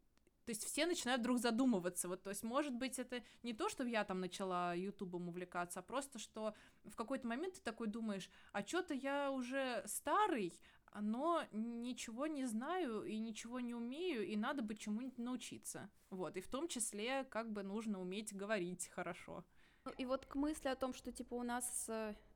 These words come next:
Speaker 2: типа, вырезать. <laughs> К тому, что у нас с Катей, а, там есть практика общения с людьми. Здесь тоже спорно, потому что,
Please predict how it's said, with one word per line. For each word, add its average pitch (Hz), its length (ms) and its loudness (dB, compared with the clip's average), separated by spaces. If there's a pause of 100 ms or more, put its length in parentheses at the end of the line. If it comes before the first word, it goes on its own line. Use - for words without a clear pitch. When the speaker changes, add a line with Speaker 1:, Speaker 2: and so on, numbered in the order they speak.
(200)
Speaker 2:
типа, 180 400 -2 (1200)
вырезать. 202 560 8
<laughs> - 920 4
К - 60 -10
тому, 247 300 4
что 240 220 -2
у 233 40 2
нас 254 260 0
с - 40 -10
Катей, 247 600 2 (420)
а, 220 500 2 (120)
там 226 220 0
есть 247 320 2
практика 233 720 2
общения 247 520 -2
с - 120 -8
людьми. 247 300 0 (100)
Здесь 277 280 -2
тоже 269 300 -2
спорно, 214 500 -2
потому 220 360 -8
что, 226 340 -2